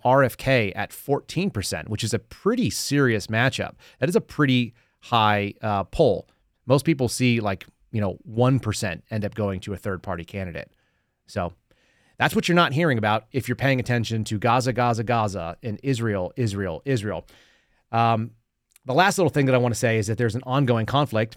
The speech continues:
We brought up President Trump. There's an ongoing conflict happening right now in New York. Some of us are being distracted from it. And this is the other piece we're being distracted from. Video three, we've got this woman who's a political hack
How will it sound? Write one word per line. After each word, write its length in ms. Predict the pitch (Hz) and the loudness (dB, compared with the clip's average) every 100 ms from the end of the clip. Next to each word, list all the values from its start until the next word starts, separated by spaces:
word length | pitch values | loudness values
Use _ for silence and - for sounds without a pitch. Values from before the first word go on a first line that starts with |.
| - | -8
We 140 | 107 | -8
brought 260 | 98 120 110 | -2 0 0
up 120 | 98 - | -2 -4
President 300 | 123 107 98 | -2 -2 -4
Trump. 360 | - 131 104 - _ _ _ _ _ _ | -2 0 -2 -8 _ _ _ _ _ _
There's 180 | 131 123 | 0 0
an 60 | 170 | 0
ongoing 420 | - 180 156 147 | 2 4 6 4
conflict 440 | - 160 139 123 | 4 2 4 2
happening 260 | 120 113 120 | 2 2 2
right 160 | 117 120 | 2 2
now 160 | 120 | 2
in 60 | 110 | 0
New 80 | 104 | 2
York. 440 | 151 110 117 - _ | 4 2 0 -10 _
Some 200 | - 135 | -2 2
of 80 | 135 | 4
us 140 | 127 | 2
are 60 | 131 | 2
being 180 | 120 117 | 0 0
distracted 460 | 107 143 151 139 | -2 0 0 0
from 240 | - 101 107 | -4 -4 -4
it. 120 | - _ _ | -6 _ _
And 80 | 113 | -2
this 140 | 117 131 | 0 2
is 60 | |
the 140 | 131 180 | 4 6
other 140 | 220 | 4
piece 220 | 127 110 | 2 -2
we're 80 | 120 | -2
being 160 | 104 95 | -4 -6
distracted 380 | - 107 95 | -4 -4 -4
from. 160 | - 92 | -8 -4
Video 240 | 110 160 | 0 2
three, 420 | 120 - 185 113 104 - _ _ _ _ | 0 2 2 2 -2 -10 _ _ _ _
we've 180 | 165 196 | 0 4
got 160 | 269 | 4
this 180 | 269 185 | 4 0
woman 600 | 139 117 196 110 87 127 - _ _ _ | 0 2 4 2 0 -6 -12 _ _ _
who's 180 | 135 | 2
a 60 | 127 | 2
political 480 | 127 113 151 156 110 | 0 2 2 2 -2
hack 520 | - 139 92 - | 2 2 0 -4